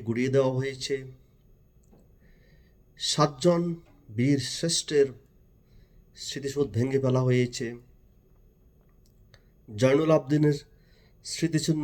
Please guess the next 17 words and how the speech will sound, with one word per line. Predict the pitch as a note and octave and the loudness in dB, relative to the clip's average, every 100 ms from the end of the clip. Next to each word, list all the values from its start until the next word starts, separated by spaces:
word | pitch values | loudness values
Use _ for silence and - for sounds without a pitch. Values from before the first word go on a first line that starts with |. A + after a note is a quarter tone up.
| C3+ | -2
ভেঙে | B2+ D3 C#3+ | -2 -4 2
ফেলা | C#3+ C#3+ | 4 8
হয়েছে, | C#3 C#3 C3 C#3 C3+ C3+ - _ _ _ _ _ _ - _ _ G#2 | 10 8 6 2 2 -6 -20 _ _ _ _ _ _ -20 _ _ 0
বেগম | A2 C3 B2+ A2 | 2 4 2 2
রোকেয়ার | A2+ B2+ A#2+ A2+ G#2+ - _ _ _ _ _ _ - _ - | 2 2 2 2 -4 -14 _ _ _ _ _ _ -20 _ -14
স্মৃতিচিহ্ন | - C#3 B2+ C3+ B2 G#2 | -2 -2 -2 -4 -4 -6
ভেঙে | A2+ A#2+ A#2+ | -6 -4 0
ফেলা | G#2+ G#2 | 2 4
হয়েছে, | G#2 G#2 G2+ - G#2 - _ - - _ _ _ _ _ - | 2 2 -2 -10 -10 -12 _ -20 -20 _ _ _ _ _ -2
সেই | C#3 C3 | 0 6
দিন | C3+ C3 | 6 6
আমি | C3 B2+ | 0 -6
চুপ | E3 - | -12 -6
করে | B2+ A#2+ | -6 -4
থাকতে | A2 - A2 | -8 -6 -4
পারিনি। | G2 F#2+ G2 - - _ _ _ _ _ _ _ _ _ _ - | -4 -6 -10 -16 -20 _ _ _ _ _ _ _ _ _ _ -4
আমি | A2 | 0